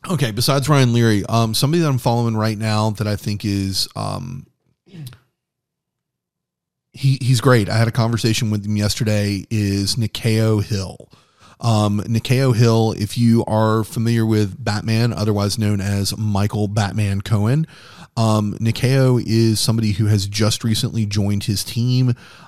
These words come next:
Um, this guy, uh, just published his first SourceCon article, uh, the other day, um, but he's somebody that I'm talking to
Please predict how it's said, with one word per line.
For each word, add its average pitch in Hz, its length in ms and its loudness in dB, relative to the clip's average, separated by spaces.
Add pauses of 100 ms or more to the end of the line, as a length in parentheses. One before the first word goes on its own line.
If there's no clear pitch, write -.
Um, 104 420 0
this 107 400 -2
guy, 117 520 2
uh, 95 300 -4
just 110 200 -8
published 113 340 -2
his 104 160 -2
first - 440 -2
SourceCon 113 540 0
article, 107 640 2
uh, 92 140 -6
the 95 240 -6
other 104 220 -4
day, 104 440 0 (380)
um, 107 220 0
but 107 160 0
he's 110 120 0
somebody 165 360 0
that 127 180 -2
I'm 110 160 -2
talking 120 500 -2
to 113 400 2